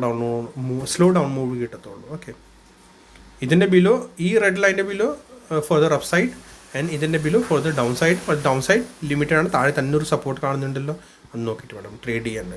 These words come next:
എല്ലാവരും കൂടി. ഓക്കെ, so ബാങ്ക് നിഫ്റ്റിയിൽ ബാക്കി ലെവൽസ് already ഞാൻ കൊടുത്തിട്ടുണ്ട്. നിയറസ്റ്റ് റെസിസ്റ്റൻസ് നോക്കാനാണെങ്കിൽ, uh, ഈ ഒരു ഏരിയ ആയിരിക്കും. നിയറസ്റ്റ് റെസിസ്റ്റൻസ് ഇതേ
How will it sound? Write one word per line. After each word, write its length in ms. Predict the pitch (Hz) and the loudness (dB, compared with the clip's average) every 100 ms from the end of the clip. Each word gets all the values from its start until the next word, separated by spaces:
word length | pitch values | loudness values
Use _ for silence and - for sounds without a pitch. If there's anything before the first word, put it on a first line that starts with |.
| - | -14
എല്ലാവരും 240 | - 98 101 | -16 -16 -16
കൂടി. 120 | 90 - - | -18 -10 -4
ഓക്കെ, 160 | 175 143 - - - - - - - - - - | -4 -6 -16 -20 -20 -20 -20 -20 -20 -20 -16 -4
so 100 | 139 135 135 131 139 | -2 0 0 2 4
ബാങ്ക് 140 | 139 | 2
നിഫ്റ്റിയിൽ 240 | 147 175 165 | 2 0 2
ബാക്കി 160 | 143 170 | 2 4
ലെവൽസ് 220 | 151 156 156 | 2 4 2
already 260 | 135 139 135 | 2 0 0
ഞാൻ 120 | 131 131 | -2 -2
കൊടുത്തിട്ടുണ്ട്. 440 | 127 120 123 123 143 135 | -6 -8 -8 -6 -4 -4
നിയറസ്റ്റ് 400 | 139 156 175 160 | 0 0 0 0
റെസിസ്റ്റൻസ് 480 | 147 - - 170 160 147 | 0 0 -2 -2 0 -2
നോക്കാനാണെങ്കിൽ, 560 | 139 147 143 147 170 180 - - - _ - 131 | 0 0 0 0 -2 -4 -10 -20 -20 _ -8 -2
uh, 180 | 127 123 127 | -2 -2 -2
ഈ 20 | 147 | -2
ഒരു 80 | 135 120 | 0 0
ഏരിയ 220 | 117 113 | 0 -6
ആയിരിക്കും. 320 | 104 92 95 - - - - _ _ _ _ - - - - - - _ _ _ _ _ _ _ - - 120 | -6 -14 -18 -20 -20 -20 -20 _ _ _ _ -20 -20 -20 -20 -20 -20 _ _ _ _ _ _ _ -20 -8 -4
നിയറസ്റ്റ് 560 | 120 120 131 - 151 127 | -2 -2 -4 -2 -2 -2
റെസിസ്റ്റൻസ് 960 | 123 127 123 123 - - - 127 135 139 | -6 -8 -6 -8 -12 -14 -12 -10 -10 -10
ഇതേ 160 | 113 | -10